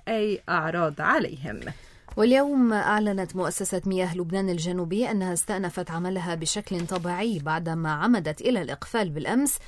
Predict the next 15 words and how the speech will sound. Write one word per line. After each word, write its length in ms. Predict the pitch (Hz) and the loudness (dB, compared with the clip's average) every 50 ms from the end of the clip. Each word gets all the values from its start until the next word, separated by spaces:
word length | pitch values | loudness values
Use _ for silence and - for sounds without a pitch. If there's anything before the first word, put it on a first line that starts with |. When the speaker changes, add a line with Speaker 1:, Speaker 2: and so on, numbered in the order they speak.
| - - - - 214 | -16 -16 -10 -4 2
Speaker 2:
جراء 420 | 214 254 277 302 311 277 269 254 | 4 4 4 4 2 0 2 0
وجود 480 | 208 202 196 180 190 185 160 180 185 - - | 0 0 -2 -2 -2 -4 -2 -4 -4 -4 -4
إصابتين 720 | 277 277 - - 269 247 214 226 220 - 233 233 226 220 | -4 -4 -2 -2 -2 -2 -2 -4 -2 0 0 2 2 2
بكورونا. 560 | 220 262 254 - - 156 - - 139 127 - - - - - - - - - - - - - - - | 0 -2 -2 -4 -4 -6 -6 -6 -8 -8 -8 -10 -10 -12 -16 -18 -20 -20 -20 -20 -20 -20 -16 -2 6
Speaker 1:
أو 80 | 285 302 | 8 8
إم 260 | 302 254 269 277 262 | 10 10 8 6 2
تي 420 | 247 - - 285 311 339 381 381 359 - | 2 0 0 2 4 6 6 4 4 2
تطلق 540 | - 202 190 - - 185 175 175 175 - - | 0 0 0 0 0 2 2 2 2 0 0
مبادرة 800 | 185 185 190 180 170 185 220 254 233 226 233 247 277 311 330 - - - - - - - | 0 0 2 2 4 4 4 4 4 4 4 4 4 2 0 -2 -4 -16 -18 -12 -6 -2
كلنا 380 | 262 294 302 269 254 254 247 | -2 0 2 2 2 2 2
حدك 680 | 240 - - 302 285 202 170 175 214 220 - - - - _ - | 0 0 -2 -2 -2 -2 -2 -2 -2 -4 -4 -6 -12 -14 _ -2
يا 160 | 190 190 190 | 0 0 2
بيروت. 600 | 214 233 226 208 165 - - - - _ - - - _ _ _ | 4 4 4 4 2 0 -4 -8 -12 _ -20 -20 -20 _ _ _
ماريا 360 | - 226 269 320 339 311 294 233 | 0 2 4 4 4 2 2 0
موسى. 360 | 160 - - - - - | -2 -4 -8 -10 -10 -10